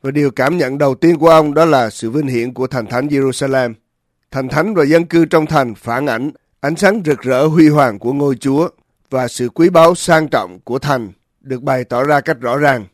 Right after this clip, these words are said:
Thành mang sự rực rỡ vinh hiển của Đức Chúa Trời và sự chói sáng của thành giống như một viên bửu thạch. Sau cái nhìn tổng quát thì sứ đồ Giăng nhận xét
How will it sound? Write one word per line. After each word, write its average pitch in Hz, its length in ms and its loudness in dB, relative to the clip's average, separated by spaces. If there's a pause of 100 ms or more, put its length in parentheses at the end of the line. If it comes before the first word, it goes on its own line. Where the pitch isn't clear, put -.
(340)
Thành 135 200 -6
mang 170 240 0
sự 139 180 -6
rực 127 140 -4
rỡ 131 180 -2
vinh 160 160 -2
hiển 139 180 -4
của 156 100 -4
Đức 160 120 -4
Chúa 170 160 -10
Trời 135 260 2
và 120 280 -4
sự 110 220 -12
chói 160 200 -2
sáng 170 240 0
của 156 140 -8
thành 120 420 -4
giống 165 240 -2
như 170 120 -2
một 107 200 -6
viên 127 220 -6
bửu 110 160 -8
thạch. 117 240 -8 (420)
Sau 165 220 0
cái 196 120 0
nhìn 156 200 0
tổng 139 200 -2
quát 185 220 4
thì 139 120 -4
sứ 151 200 0
đồ 156 80 2
Giăng 143 420 0
nhận 104 280 -8
xét 175 320 2